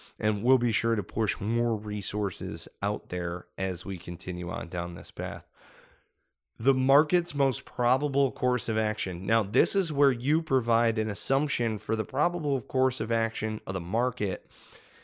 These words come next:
as it will take in order to alleviate the problem. So you've got a current solution that's out there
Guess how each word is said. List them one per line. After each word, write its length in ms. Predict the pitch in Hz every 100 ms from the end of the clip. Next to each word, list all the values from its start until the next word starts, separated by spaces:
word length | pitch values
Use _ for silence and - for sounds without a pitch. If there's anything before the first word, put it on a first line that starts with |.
| _ _ _ -
as 220 | 135 143
it 80 | 160
will 160 | 147
take 440 | 117 135 123 117 -
in 140 | 123 123
order 240 | 123 113
to 240 | 113 120
alleviate 680 | 107 92 110 123 120 120 -
the 80 | 101
problem. 580 | 87 - 101 92 82 85
So 220 | - 127
you've 320 | 123 117 113
got 380 | - 143 175 - _ _ _ _ _ _ -
a 100 | 110
current 480 | - 151 175 220 -
solution 640 | - 147 151 143 143 127
that's 220 | 113 -
out 280 | 98 101 -
there 280 | 87 -